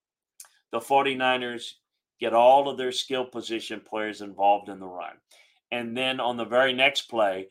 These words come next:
from the same tight formation, they drop back and hit an explosive pass. You are well and truly challenged if you're not prepared to defend both the run and the pass out of those sets.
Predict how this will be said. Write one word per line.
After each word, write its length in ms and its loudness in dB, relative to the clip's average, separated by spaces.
from 200 -2
the 100 -4
same 520 0
tight 300 8
formation, 640 -2
they 140 -6
drop 360 4
back 260 4
and 100 -8
hit 140 -4
an 120 -2
explosive 600 -4
pass. 400 -2
You 160 -2
are 260 0
well 680 4
and 200 -8
truly 480 -6
challenged 680 2
if 180 -6
you're 220 -8
not 420 2
prepared 500 -2
to 80 -10
defend 460 -10
both 220 -6
the 80 -14
run 220 -6
and 120 -10
the 60 -10
pass 320 -4
out 160 -2
of 80 -10
those 200 -12
sets. 360 -14